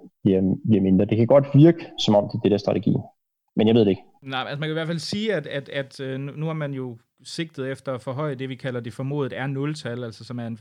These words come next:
Speaker 2: en, en måleenhed, der viser, hvor mange personer en enkelt smitter, og det skal jo så gå fra at være under en, hvilket er, betyder, at smitten gradvist vil forsvinde til at være en komma to tre, hvis jeg husker rigtigt, hvilket betyder, at den gradvist bliver større i samfundet. Så,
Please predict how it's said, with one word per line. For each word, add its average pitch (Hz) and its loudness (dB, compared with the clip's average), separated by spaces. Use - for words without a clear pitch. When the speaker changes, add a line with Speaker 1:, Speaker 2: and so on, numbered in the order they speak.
Speaker 2:
en, 113 -14
en 120 -8
måleenhed, 127 -6
der 117 -10
viser, 123 -12
hvor 113 -10
mange 120 -8
personer 127 -10
en 113 -10
enkelt 120 -10
smitter, 143 -6
og 110 -10
det 139 -14
skal - -10
jo 135 -6
så 135 -10
gå 143 -6
fra 135 -6
at 123 -8
være 127 -6
under 156 -2
en, 139 -6
hvilket 131 -4
er, 117 -8
betyder, 131 -6
at 120 -8
smitten 139 -8
gradvist 123 -6
vil 113 -10
forsvinde 147 -6
til 131 -12
at 123 -6
være 123 -6
en 135 -6
komma 117 -10
to 127 -10
tre, 139 -8
hvis 107 -14
jeg 123 -10
husker 113 -12
rigtigt, 123 -12
hvilket 123 -10
betyder, 120 -8
at 104 -14
den 113 -10
gradvist 120 -10
bliver 110 -12
større 123 -10
i - -12
samfundet. 117 -14
Så, 110 -18